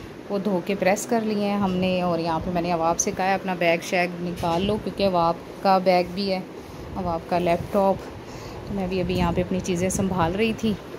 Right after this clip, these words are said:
और मैंने कहा चीज़ें वगैरह संभाल के और बस अब हम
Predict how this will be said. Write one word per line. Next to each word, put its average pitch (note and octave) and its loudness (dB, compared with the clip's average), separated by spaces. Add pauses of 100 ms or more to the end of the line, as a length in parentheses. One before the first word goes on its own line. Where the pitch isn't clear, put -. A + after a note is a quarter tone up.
(140)
और F#3+ -2
मैंने F3+ 2
कहा F#3+ 2
चीज़ें F#3 0
वगैरह F3+ 4
संभाल F3+ 4
के G#3 0
और F#3+ 4
बस F3 -2
अब F#3 -2
हम F#3 -2